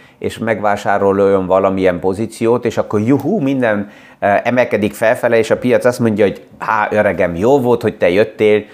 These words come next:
mi most megajándékoztunk téged egy jó árfolyammal, és mivel te most bevásároltál, ezért tará, megy minden felfele.”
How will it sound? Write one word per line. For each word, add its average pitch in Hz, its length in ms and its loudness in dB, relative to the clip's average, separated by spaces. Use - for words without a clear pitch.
mi 101 140 -4
most 90 280 -6
megajándékoztunk 107 1080 -2
téged 101 340 0
egy 87 140 0
jó 80 160 0
árfolyammal, 92 880 2
és 95 200 -8
mivel 139 380 2
te 120 100 0
most 110 200 0
bevásároltál, 95 920 0
ezért 73 320 -2
tará, 156 680 0
megy 107 200 0
minden 101 400 0
felfele.” 69 600 -4